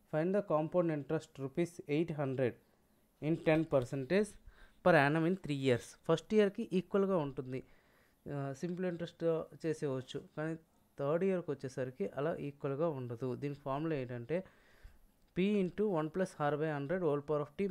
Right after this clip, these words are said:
minus one. ఇక్కడ ప్రిన్సిపల్ ఎంత ఇచ్చారు? ఎయిట్ థౌజండ్. వన్ ప్లస్ టెన్ అంటే రేట్ టెన్ పర్సెంటేజ్ by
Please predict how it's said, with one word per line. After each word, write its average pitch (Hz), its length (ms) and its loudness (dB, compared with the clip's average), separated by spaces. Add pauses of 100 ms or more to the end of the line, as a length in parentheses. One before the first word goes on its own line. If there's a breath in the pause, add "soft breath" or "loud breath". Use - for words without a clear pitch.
minus 139 280 -4 (160)
one. 113 100 -6 (640 soft breath)
ఇక్కడ 170 160 2 (160)
ప్రిన్సిపల్ 180 440 -2
ఎంత 165 160 -2
ఇచ్చారు? 151 260 0
ఎయిట్ 143 220 -4
థౌజండ్. 139 340 -2 (100)
వన్ 143 200 -2
ప్లస్ 175 200 0 (120)
టెన్ 143 240 0
అంటే 147 160 -6 (100)
రేట్ 151 240 -2
టెన్ 143 140 -4 (100)
పర్సెంటేజ్ 147 460 -4 (160)
by 139 80 -4